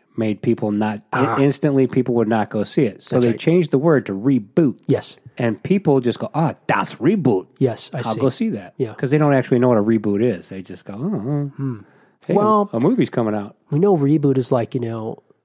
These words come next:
Speaker 2: you know, have you tried turning it off and on again?
Speaker 1: <laughs>
Speaker 2: Right? That's what a reboot is. So that's a, usually a good thing. It fixes something.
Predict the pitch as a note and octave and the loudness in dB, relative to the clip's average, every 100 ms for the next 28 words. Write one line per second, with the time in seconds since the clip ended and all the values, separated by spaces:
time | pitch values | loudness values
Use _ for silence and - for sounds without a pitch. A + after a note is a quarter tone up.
0 | _ _ _ _ - C3+ A2 B2 C#3 C3+ | _ _ _ _ -4 -4 -2 -2 -4 -2
1 | D#3 D#3+ D#3 E3 D#3 D#3 D#3 D3+ D3 D#3 | 0 0 0 -2 0 2 2 2 2 2
2 | E3 D#3 B2 G#2+ G#2 G#2+ - - - D3 | 4 2 0 -4 -8 -16 -18 -14 -2 2
3 | C#4 G#3+ - - G3+ F#3 A#3 G3+ F#3 G#3 | 2 0 -2 0 0 2 2 4 2 0
4 | D3+ A#2+ A2+ D#3 - _ - - C3 C3 | -2 -4 -2 -4 -6 _ -8 -2 0 0
5 | D#3+ _ _ - C3+ D3 G#3+ G3+ D4+ B3+ | -4 _ _ -6 -2 0 2 2 4 2
6 | B3+ F#4 - F3+ C3+ - - F3+ - C#4+ | 2 0 4 2 2 -4 -4 -4 0 -2
7 | - C4+ F3+ - C3 - A#2 | 2 2 4 2 0 -4 -12